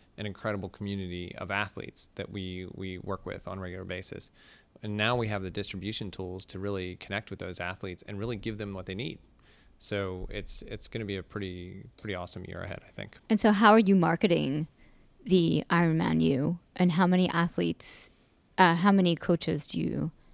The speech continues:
Speaker 2: have with the cer-, do you have with the certification so far?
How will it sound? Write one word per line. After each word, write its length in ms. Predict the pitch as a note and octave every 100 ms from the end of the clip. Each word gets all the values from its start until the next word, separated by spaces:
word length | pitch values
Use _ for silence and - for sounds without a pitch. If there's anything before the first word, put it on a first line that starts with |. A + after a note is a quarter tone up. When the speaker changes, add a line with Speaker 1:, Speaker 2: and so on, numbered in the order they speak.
| - - -
Speaker 2:
have 460 | E3+ D#3+ D3+ -
with 120 | E3+
the 80 | -
cer-, 160 | - -
do 120 | - E3
you 120 | - - -
have 260 | F3 E3
with 120 | E3
the 60 | -
certification 640 | - D#3+ - D#3+ D#3 F3
so 140 | - -
far? 260 | - D3+